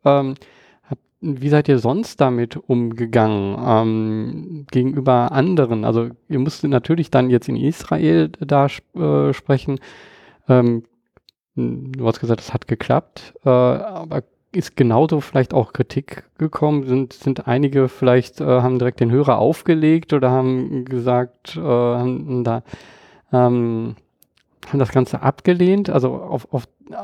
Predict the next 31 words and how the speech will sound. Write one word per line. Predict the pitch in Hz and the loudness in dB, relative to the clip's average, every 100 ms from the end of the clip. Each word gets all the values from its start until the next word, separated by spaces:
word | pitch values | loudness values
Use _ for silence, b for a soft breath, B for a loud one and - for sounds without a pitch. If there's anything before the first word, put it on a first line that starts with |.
| - - | -16 -4
an | 127 113 | -2 0
der | 120 151 | 0 0
Stelle? | - 180 202 214 B B B B B _ | -2 -2 0 -4 B B B B B _
Und, | 139 165 175 - | 0 0 -4 -4
ähm, | 208 165 160 160 | 2 2 2 0
auch | 151 156 - - | 0 0 -2 -20
von | - - 156 | -8 -2 0
hier | 151 208 | 2 2
in | 135 | 4
Deutschland | 143 208 - 139 117 101 - | 2 2 2 0 0 -2 -4
aus, | 127 104 98 | -2 -2 -2
ja, | 117 | -4
jetzt | 107 110 - - - | -4 -6 -8 -20 -6
geht | 120 - | -4 0
ihr | 127 120 123 143 160 165 127 117 | 0 0 -2 -8 -10 -10 -10 -6
da | 113 | -2
nach | 117 104 | -2 -2
Israel | 139 123 - 131 127 | -6 -6 -2 -2 0
mit | 123 127 | -2 -2
dem | 123 | -4
Vorhaben. | - 117 135 135 160 156 147 b b b b b _ | -2 0 0 0 -2 -2 -6 b b b b b _
Äh, | 143 143 143 | 2 2 0
wie | 147 139 | -4 -4
sind | 151 147 - - | -2 -4 -6 0
damit, | 117 180 170 127 - - - | 2 4 2 0 -10 -14 2
äh, | |
wie | 120 120 117 117 117 | 4 6 4 2 -2
ist | 120 139 | -2 0
damit | 170 156 | 0 -2
eure | 170 123 120 | 0 0 0
Umgebung | 143 127 120 175 120 | -6 -4 -2 0 -2